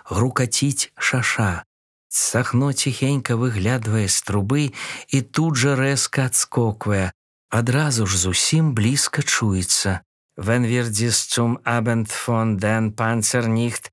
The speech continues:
zerkuscht werden, so schlüpfen wir." І ў адказ крыху далей: "Mit den Obersten von Meyerdurcht. Ihr schwingst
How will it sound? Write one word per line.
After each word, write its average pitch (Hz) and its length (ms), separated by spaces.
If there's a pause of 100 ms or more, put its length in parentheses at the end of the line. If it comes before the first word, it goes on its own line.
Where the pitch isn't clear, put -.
(120)
zerkuscht - 1040 (320)
werden, 117 720
so 120 400 (160)
schlüpfen 123 640
wir." 143 240 (480)
І 196 160
ў 101 160
адказ 113 400
крыху 107 320
далей: 98 480 (320)
"Mit 104 320
den 117 320
Obersten 113 720
von 120 240
Meyerdurcht. 95 960 (160)
Ihr 117 240
schwingst 113 640